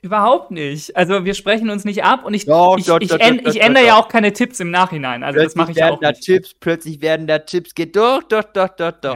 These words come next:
Speaker 1: Ja,
Speaker 2: Ich,
Speaker 1: ja.
Speaker 2: wer ehrlich ist, der setzt auf mich. <laughs>
Speaker 1: Du, du kannst nächstes Mal gern das Tippspiel selber organisieren. <laughs> Das hab ich kein
Speaker 2: Nö,
Speaker 1: Problem mit.
Speaker 2: möchte ich gar nicht.
Speaker 1: Ja, ja.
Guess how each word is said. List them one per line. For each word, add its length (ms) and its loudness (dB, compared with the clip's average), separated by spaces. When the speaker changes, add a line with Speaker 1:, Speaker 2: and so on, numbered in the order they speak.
Speaker 1:
Ja, 300 -8
Speaker 2:
Ich, 180 -8
Speaker 1:
ja. 200 -20
Speaker 2:
wer 220 -4
ehrlich 440 -6
ist, 200 -10
der 140 -4
setzt 280 -10
auf 200 -4
mich. 280 -10
<laughs> 40 -12
Speaker 1:
Du, 160 -10
du 120 -8
kannst 320 -2
nächstes 320 -2
Mal 140 2
gern 200 2
das 120 -2
Tippspiel 340 -6
selber 280 2
organisieren. 840 -2
<laughs> 60 -18
Das 280 -6
hab 80 -2
ich 120 -8
kein 200 -6
Speaker 2:
Nö, 60 -6
Speaker 1:
Problem 340 -6
mit. 80 -8
Speaker 2:
möchte 180 -10
ich 140 -10
gar 260 0
nicht. 300 -8
Speaker 1:
Ja, 160 -10
ja. 320 -10